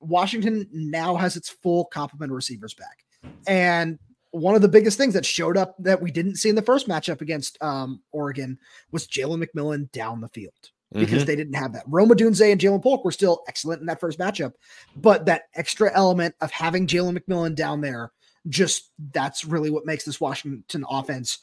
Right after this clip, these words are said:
Speaker 1: just take it to that next level. They're still really good, but to that super elite top three passing offense in the nation, that's what Jalen McMillan adds to this group.
Speaker 2: Uh, another thing that Husky fans, I think, have to be confident about right now is the secondary and the way that they played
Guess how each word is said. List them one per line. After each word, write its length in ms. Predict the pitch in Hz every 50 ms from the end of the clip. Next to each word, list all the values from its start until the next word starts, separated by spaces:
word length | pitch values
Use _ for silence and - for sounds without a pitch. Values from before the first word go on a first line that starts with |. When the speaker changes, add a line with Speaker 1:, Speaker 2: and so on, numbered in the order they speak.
| _ _ _ - -
Speaker 1:
just 240 | - 185 196 - -
take 220 | - 214 196 196
it 100 | 214 208
to 80 | - 190
that 180 | 185 165 -
next 460 | 143 156 160 160 160 156 139 - - 143
level. 240 | 131 120 95 92
They're 140 | 104 147 160
still 260 | - - - 233 254
really 240 | 233 247 254 240 240
good, 400 | 190 240 294 254 170 127 113 113 _ _ _ _ _ _ _ -
but 200 | 143 220 214 214
to 60 | - 190
that 180 | 180 147 -
super 480 | - - - - 214 220 208 226 226 208
elite 480 | 208 208 190 190 190 185 185 190 - _ _ _ _
top 380 | - - 180 185 180 185 _ -
three 340 | 190 185 185 175 180 165 160
passing 380 | - 170 170 165 - - 185
offense 340 | 175 170 170 - 160 143 -
in 60 | 147
the 60 | 143
nation, 520 | 139 175 220 247 - - 165 139 131 123 123 _ _ _ _ _ _ _ _ 151
that's 260 | 165 175 156 - -
what 140 | 180 - -
Jalen 340 | - 147 135 135 135 135
McMillan 360 | 135 - 147 139 123 123 120 113 _ -
adds 260 | 120 117 113 110 - -
to 80 | 127
this 180 | 101 104 - -
group. 280 | - 135 113 98 _ _ _ _ _ _ _ _ - - 127
Speaker 2:
Uh, 100 | 135 117
another 340 | 117 135 131 135 143 160 175
thing 420 | 170 170 180 175 165 151 139 123 107
that 340 | 120 117 110 104 98 - - -
Husky 340 | - 110 117 113 - - 110
fans, 320 | 95 - 107 101 95 87 95
I 60 | 92
think, 180 | 110 110 92
have 180 | 95 101 101 -
to 60 | - 101
be 80 | 90
confident 480 | - - 101 101 107 - 110 98 95 90
about 200 | 87 92 87 80
right 180 | 90 87 80
now 180 | 87 95 95 92
is 120 | 87 82
the 100 | - 85
secondary 800 | - - - 123 104 - - 92 87 85 82 82 80 80 80 -
and 180 | 82 92 95 92
the 80 | 90 87
way 240 | 92 101 98 101
that 200 | 95 82 73 73
they 160 | 90 92 92 92
played 500 | - - 92 90 85 85 82 80 78